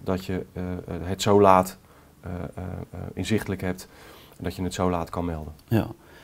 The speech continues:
Speaker 2: Heeft het consequenties financieel gezien voor andere voorzieningen bijvoorbeeld in tweeduizend zestien? Moeten we bezui-, extra bezuinigen hierdoor?
Speaker 1: Nou, we moeten nu even de, eerst even de balans opmaken.
Speaker 2: Ja.
Speaker 1: Eh,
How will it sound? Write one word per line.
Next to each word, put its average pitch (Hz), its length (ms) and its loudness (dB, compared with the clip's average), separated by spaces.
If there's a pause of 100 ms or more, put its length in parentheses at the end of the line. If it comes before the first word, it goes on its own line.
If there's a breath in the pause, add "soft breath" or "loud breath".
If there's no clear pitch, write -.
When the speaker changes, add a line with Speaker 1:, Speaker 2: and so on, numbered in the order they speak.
(160 soft breath)
Speaker 2:
Heeft - 200 4
het 147 140 2
consequenties 127 600 2
financieel 123 480 4
gezien 110 280 0
voor 113 120 0
andere 113 640 0 (240)
voorzieningen 123 600 8
bijvoorbeeld 120 360 -2
in 131 60 2
tweeduizend 113 500 6
zestien? 123 340 -2
Moeten 117 220 4
we 113 60 6
bezui-, 110 320 4
extra 131 300 0
bezuinigen 127 520 6
hierdoor? 135 360 2 (220)
Speaker 1:
Nou, 104 360 8
we 107 60 10
moeten 110 220 6
nu 123 140 12
even 104 460 8
de, 104 160 6 (100)
eerst 127 240 6
even 110 220 6
de 107 60 4
balans 117 300 10
opmaken. 143 460 4 (240)
Speaker 2:
Ja. 107 80 -6
Speaker 1:
Eh, 113 60 2